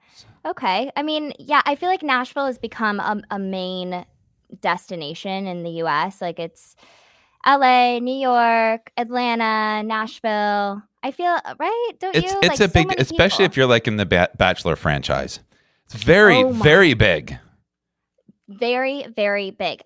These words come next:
Speaker 2: Isn't Nashville, like, the number one bachelorette tourist place to go for, like, a bachelorette party or something?
Speaker 1: It is number one for bachelorette parties.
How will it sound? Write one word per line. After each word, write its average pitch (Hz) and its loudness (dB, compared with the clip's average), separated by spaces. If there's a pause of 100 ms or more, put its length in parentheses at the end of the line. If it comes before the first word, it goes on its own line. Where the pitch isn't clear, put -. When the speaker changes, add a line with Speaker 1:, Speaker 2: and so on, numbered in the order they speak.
Speaker 2:
Isn't 320 -6
Nashville, 202 -4
like, 175 -12
the 175 -8
number 190 -6
one 180 -6
bachelorette 160 -4 (240)
tourist - -8 (280)
place 196 -6
to 208 -10
go 165 0
for, 180 -10
like, 170 -6
a 156 -6
bachelorette 156 -4
party 180 -6
or 180 -4
something? 180 -8
Speaker 1:
It 202 0
is - -2
number 90 2
one 76 -4
for 85 -2
bachelorette 71 -2
parties. - -12